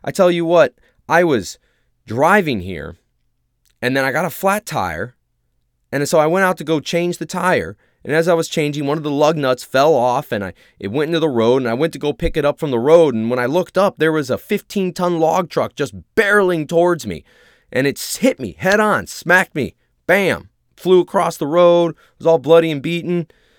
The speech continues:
uh, and then I pull up into the, uh, church and pretty much tell him all this, and then he goes to me, "What? D-, dude, you're a liar. You're a liar." I'd be like, "Why? Why am I a liar?" He's like, "Look at you.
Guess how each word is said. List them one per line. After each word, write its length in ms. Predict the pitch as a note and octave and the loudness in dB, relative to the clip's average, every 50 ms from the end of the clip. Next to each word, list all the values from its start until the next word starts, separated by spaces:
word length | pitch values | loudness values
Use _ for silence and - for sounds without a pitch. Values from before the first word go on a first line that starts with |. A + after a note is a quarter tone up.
| _ _ _ _ _ _ _ - - | _ _ _ _ _ _ _ -10 -6
uh, 200 | B2 A#2+ A#2 A2+ | -2 0 0 0
and 140 | A2+ B2+ | 0 0
then 100 | C3+ C3 | 0 0
I 100 | B2 A#2 - - _ _ _ _ _ _ _ _ _ | 0 -2 -2 -6 _ _ _ _ _ _ _ _ _
pull 260 | - - E3 E3+ E3 | -4 -2 0 2 4
up 180 | D#3+ D3+ D3 - | 4 4 4 2
into 260 | D#3+ D#3+ D#3+ D3+ D3+ | 0 -2 -2 -2 -4
the, 220 | C#3 C#3 C#3 C3+ B2+ | -4 -2 0 2 2
uh, 260 | B2 A#2 A2 G#2+ G2+ | 4 4 2 0 -2
church 560 | - - - A3 A3 F#3+ E3+ - - - - _ _ _ _ _ _ _ _ _ _ _ _ _ _ _ _ _ _ _ _ | -2 0 2 2 2 2 0 -4 -10 -18 -18 _ _ _ _ _ _ _ _ _ _ _ _ _ _ _ _ _ _ _ _
and 440 | - - C3 A#2+ A#2+ B2 A#2+ A#2 _ - | -4 -2 0 0 0 0 -4 -6 _ -4
pretty 160 | F3 D#3+ D#3+ | -2 -2 -2
much 200 | D3+ D3+ - - | -2 -4 -6 -2
tell 260 | - G#3 G3 A3 G3+ | 0 2 2 2 2
him 180 | F#3 C#3+ A#2+ A2 | 0 0 0 0
all 160 | G#2+ G2+ F#2 | 0 0 0
this, 400 | F2 F#2+ G#2 B2+ - - - - _ | 0 -2 -2 -2 -4 -6 -12 -16 _
and 180 | - B2 C3 C#3 | -8 -6 -4 -4
then 140 | C#3 C#3+ C#3+ | -4 -4 -4
he 100 | D#3+ E3+ | -4 -4
goes 260 | D3+ E3+ E3+ F3 E3 | -2 0 0 0 -2
to 100 | - C#3 | -4 -6
me, 140 | C3 C3+ C3+ | -8 -6 -6
"What? 220 | D3 F#3 - - _ _ | -8 -8 -10 -12 _ _
D-, 160 | - D#3 D#3 _ _ _ _ _ _ _ _ _ | -20 -20 -20 _ _ _ _ _ _ _ _ _
dude, 180 | - G#3 F#3+ F#3 F3+ D3+ | -14 -14 -12 -12 -10 -8
you're 120 | G3+ A#3 | -6 -4
a 60 | A#3 G3 | -4 -4
liar. 640 | C#3+ C3+ D#3 F3 G#3+ C4 D4 C#4+ B3+ E3+ - - - _ _ _ _ _ _ _ _ _ _ _ | -4 -4 -6 -6 -6 -6 -6 -6 -6 -6 -6 -8 -14 _ _ _ _ _ _ _ _ _ _ _
You're 140 | - G3+ A#3+ | -2 0 0
a 40 | B3+ | 0
liar." 300 | B3+ C#4 D4+ D4+ C4+ G#3+ | 0 -2 -2 -2 0 0
I'd 80 | F#3 | 0
be 60 | G3 A3 | 0 0
like, 100 | A3+ G#3 | 0 2
"Why? 320 | A3+ C4 C#4+ D#4+ E4 D#4 | 2 2 2 2 0 -2
Why 220 | C#4 G3+ G#3+ B3 | -2 0 0 0
am 80 | C4 C4 | 0 0
I 80 | C4+ C4+ | 0 0
a 60 | B3 | 0
liar?" 180 | A#3+ C#4 D4+ D4 | 0 0 0 0
He's 120 | C4+ A3+ | 0 2
like, 120 | B3 B3 B3+ | 0 2 2
"Look 160 | D4+ D#4+ F4 | 0 0 0
at 160 | E4+ A#3 - | -2 -2 -2
you. 260 | C4+ B3 G#3+ D3+ - | -2 0 0 0 -2